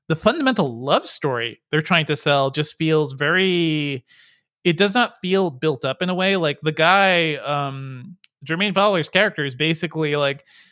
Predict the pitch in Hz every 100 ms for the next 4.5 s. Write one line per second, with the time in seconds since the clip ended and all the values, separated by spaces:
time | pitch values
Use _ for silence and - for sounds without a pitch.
0 | _ _ _ 196 220 196 208 208 190 175
1 | 180 175 170 135 170 220 349 - 233 381
2 | - - 185 233 214 233 247 262 214 214
3 | 202 196 202 190 226 - - 370 - 349
4 | 349 370 - - 214